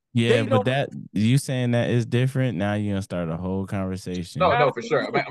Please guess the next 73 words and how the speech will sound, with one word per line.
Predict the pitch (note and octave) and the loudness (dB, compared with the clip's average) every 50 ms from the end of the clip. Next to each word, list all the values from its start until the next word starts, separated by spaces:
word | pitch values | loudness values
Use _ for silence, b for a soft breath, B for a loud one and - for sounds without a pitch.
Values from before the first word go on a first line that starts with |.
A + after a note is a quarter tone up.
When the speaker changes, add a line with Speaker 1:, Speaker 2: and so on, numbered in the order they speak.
| D#3 - | -4 -2
Speaker 3:
I | - | -2
mean, | D3+ - | 0 0
and | B3 D3 | 0 0
of | C#3+ C3+ | 0 0
course, | - D3 B2 A2+ | 0 0 0 0
you | C#3+ | -2
never, | C#3+ D3+ C#3 | -2 -2 -2
you | C3+ C#3 | -2 -4
never | C#3+ D#3 C#3+ A#2 A2 | -4 -2 -2 -2 -4
say | G#2+ - - - - - | -8 -6 -2 0 0 2
Speaker 2:
Hell | A3+ A3+ A3 | 2 2 0
Speaker 3:
that, | A3 - | 0 0
Speaker 2:
yeah. | B3+ B3+ A#3 G#3 | 2 2 2 2
Speaker 3:
but | D#3+ - G2+ - | 0 -2 -4 -4
Speaker 1:
Yeah. | E3 E3 D#3 B2 | -4 -2 -2 0
Speaker 3:
you | A#2 | 0
never | C#3+ C3+ - G#2 | 0 -2 -2 -4
say | - - - D#3+ E3 | -6 0 2 4 4
that | C3 A2 G2 F#2 - | 2 2 -2 -6 -6
at | F#2+ G#2 G#2 | -6 -2 0
all. | A#2 B2 G#2+ E2 - - _ _ _ _ _ _ _ - | 0 0 0 -2 -6 -12 _ _ _ _ _ _ _ -6
But | A2+ G#2+ F#2 | -4 -4 -4
it, | G2 A2 A#2+ - | -4 -6 -6 -6
it's | A#2 A2 - | -6 -8 -6
different | G#2 G#2+ C3+ C#3+ C#3 G#2+ F#2 | -2 2 2 2 0 -2 -10
for | F#2+ F#2+ | -12 -12
sure. | F2+ - C3+ A2 F#2+ | -6 -4 -2 -2 -2
Like, | F#2 E2+ E2+ - | -4 -6 -8 -10
you | G2 G2+ | -14 -12
know, | F2+ E2+ D2 C#2+ D2 - | -12 -12 -12 -14 -16 -14
you | F#2+ F#2+ | -10 -8
get | A2 F#2 | -6 -6
that | G2 F#2 F#2 | -6 -6 -6
different | G2 A2+ - G2+ G2+ | -6 -6 -6 -6 -4
energy | G#2+ G#2+ G#2 F2+ F#2 G2 | -4 -4 -4 -6 -8 -10
and | F#2 F2 | -10 -10
shit | - - F#2+ | -8 -8 -6
like | D#2 D2 D2+ - | -6 -6 -4 -4
that. | E2+ D#2+ - | -4 -4 -4
'Cause, | - - D#2 - | -6 -10 -12 -10
you | - F#2+ G2 | -10 -8 -6
know, | F2+ D#2+ D2 - | -6 -6 -6 -6
with, | D#2 G#2 G2+ - - | -4 -4 -4 -4 -6
with, | F2+ - - - D#2 | -8 -10 -10 -10 -8
with | D#2+ F2 F2 | -8 -8 -6
your | F2 E2 | -4 0
girl, | G#2 C3 B2+ G#2 F#2+ | 4 4 4 4 2
it's | F#2 F#2 - | -2 -2 0
that | F2+ F2 - - - | 0 0 0 0 0
different | - G#2 G2 - G2 F#2 F2 C#2+ - _ _ _ _ _ _ _ _ _ - | 0 0 0 2 2 0 0 -2 -6 _ _ _ _ _ _ _ _ _ -10
connection | - F#2+ G2+ G2+ - - - D2+ C#2+ | -4 -2 -2 -2 -2 -2 -6 -8 -8
and | - | -8
shit. | - - - - - | -10 -12 -14 -14 -12
With | - - - | -12 -10 -4
your | D#2+ D#2 | 0 4
Speaker 1:
Oh, | - A2+ | 6 6
Speaker 3:
boys, | A2+ G#2 G2 F2+ | 6 6 4 2
Speaker 1:
yeah. | F2 | -2
Speaker 3:
it's | E2 - | -4 -2
like, | F#2 F2 F2 | 0 0 2
"Yo, | F#2 G2 G2 F#2 E2 C#2+ - _ _ | 4 4 4 4 2 0 -4 _ _
what's | - D2 - G2 | -12 -4 0 0
up, | F#2 E2+ - | 0 0 0
though?" | - D#2 C#2+ - - _ - | -2 -2 -2 -4 -8 _ -2
You | A2 A2+ | 0 2
don't | A#2 | 4
gotta | A2 A2+ A2 | 4 4 4
say | A2 - C#3+ C3+ | 4 4 2 2
Speaker 1:
Yep. | C3 B2 | 2 -2
Speaker 3:
shit. | - C#2+ - _ _ _ _ _ _ _ _ _ - | -4 -6 -12 _ _ _ _ _ _ _ _ _ -8
It's, | - F2+ - - - - | -8 -8 -8 -10 -8 -4
shit's | - A#2 G#2 - | -2 -2 0 2
funny. | D3 C3+ G#2+ D#2 C#2+ | 2 2 2 0 -6